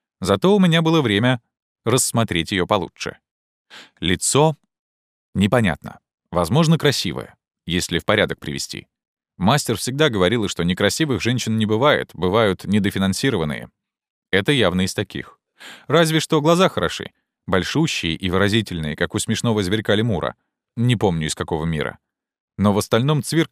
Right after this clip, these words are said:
какой-то недокормленный и ростом чуть выше стула. Ну ладно, барного стула. Эх, все равно пискля. И вот это, вот это мой новый мастер?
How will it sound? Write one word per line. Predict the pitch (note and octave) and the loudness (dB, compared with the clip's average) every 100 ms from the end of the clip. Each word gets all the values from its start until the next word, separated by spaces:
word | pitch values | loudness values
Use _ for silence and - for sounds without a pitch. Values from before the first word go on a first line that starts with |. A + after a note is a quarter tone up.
| - | -4
какой-то | F2 - E2 - | -4 -2 -6 -2
недокормленный | F2 F2 - E2+ D#2+ D2 C2 - _ - | 0 0 0 -4 -4 -6 -8 -14 _ -2
и | |
ростом | A#2+ C3+ - G2+ | 0 0 -2 -2
чуть | G2 F#2+ | -2 -4
выше | G#2 F#2 | -4 -4
стула. | - E2+ D2 - _ _ - | -6 -6 -6 -10 _ _ -2
Ну | C3 A#2+ | 2 4
ладно, | F2 D#2 C2 D2 | 4 2 -2 -6
барного | D#2+ F#2 D#2+ D#2+ C#2+ | 0 2 2 -4 -6
стула. | - D#2 C#2+ B1+ _ _ _ _ _ _ - - - _ _ _ | -8 -6 -6 -6 _ _ _ _ _ _ -20 -20 -20 _ _ _
Эх, | E3 E3+ C#3+ - - - - - | 4 4 4 0 -8 -12 -16 -12
все | - - C3 | -8 0 0
равно | C3 G#2 G2+ F2+ E2 D#2+ D2 _ _ | 2 2 2 0 0 0 -2 _ _
пискля. | - F#2+ - - C#2+ A#1 - _ _ _ _ _ - | -8 -6 -6 -6 -4 -4 -6 _ _ _ _ _ -4
И | |
вот | F2 F2 - - | -2 -2 -4 -4
это, | G2+ C3 - D#2 - _ _ _ - | 0 0 -2 -10 -10 _ _ _ -2
вот | G#2 - _ | -2 -2 _
это | F#2+ G#2 D3 - D2 - _ - | 0 2 2 0 -4 -4 _ -2
мой | G2+ A#2+ | 0 2
новый | A2+ C#3 A#2 | 2 2 2
мастер? | G2 B2+ G3 - G#2+ | 2 2 0 -4 -10